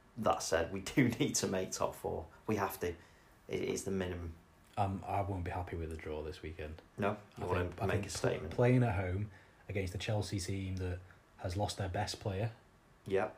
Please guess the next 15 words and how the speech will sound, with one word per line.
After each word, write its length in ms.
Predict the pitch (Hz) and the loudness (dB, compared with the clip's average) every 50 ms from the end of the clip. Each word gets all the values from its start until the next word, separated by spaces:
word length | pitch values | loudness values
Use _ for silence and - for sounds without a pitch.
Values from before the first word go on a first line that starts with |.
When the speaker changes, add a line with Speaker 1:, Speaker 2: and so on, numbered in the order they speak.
| - - - - | -14 -20 -10 -6
Speaker 2:
and 240 | - 92 90 90 87 | -4 -2 0 0 0
who 100 | 90 95 90 90 - - - - - - - - - - - | -2 -2 -4 -4 -8 -10 -14 -20 -20 -20 -20 -20 -14 -8 -4
carry 300 | - - 110 120 151 156 | 0 2 4 4 4 4
them 160 | 104 76 80 - - - - - | 2 -2 -6 -12 -14 -18 -10 -4
Speaker 1:
Yeah. 120 | 110 104 101 | 0 0 0
Speaker 2:
last 140 | 101 - | 0 0
season. 260 | - 90 90 95 110 123 | -2 -4 -2 -2 -2 0
Speaker 1:
Yeah, 160 | 104 104 101 - | 0 0 0 0
that 120 | 101 95 - | 0 -2 -2
is 80 | - | -2
true. 240 | - - - 95 92 - - - - - | -4 -4 -4 -4 -4 -6 -8 -16 -12 -8
Speaker 2:
And 80 | 107 101 | -6 0
they 60 | 104 | 4
haven't, 380 | 120 131 131 127 117 117 - - - - - - - - - - | 6 6 6 6 4 2 0 -2 -8 -20 -20 -20 -20 -20 -12 -6
well, 160 | - 90 90 | -2 -2 -2